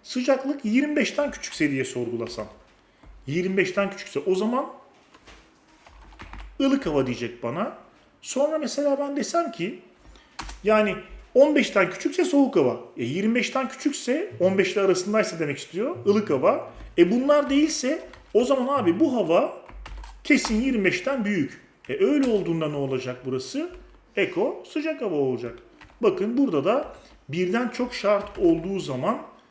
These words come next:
nasıl davranış gösteriyor şart yapıları, bunu anlamış olduk. Otuzda dursun şimdi. Geliyorum buraya, yeniledim. Sıcak hava diyor. Neden sıcak hava? E, çünkü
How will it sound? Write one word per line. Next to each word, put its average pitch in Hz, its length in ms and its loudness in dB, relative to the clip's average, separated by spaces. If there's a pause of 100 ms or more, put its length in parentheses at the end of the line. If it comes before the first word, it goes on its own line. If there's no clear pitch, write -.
(320)
nasıl 160 540 -2
davranış 147 480 2
gösteriyor 131 580 -4
şart - 380 0
yapıları, 156 480 -4 (360)
bunu 226 140 2
anlamış 156 420 2
olduk. 131 240 -2
Otuzda 262 360 2
dursun 208 280 0
şimdi. 117 320 -6 (400)
Geliyorum 196 440 4
buraya, 127 200 0
yeniledim. 214 500 0 (520)
Sıcak 147 400 0
hava 120 220 -2
diyor. 113 140 -6 (140)
Neden 175 260 2
sıcak 123 380 -6
hava? 180 380 0 (200)
E, 143 80 -2
çünkü 262 460 -4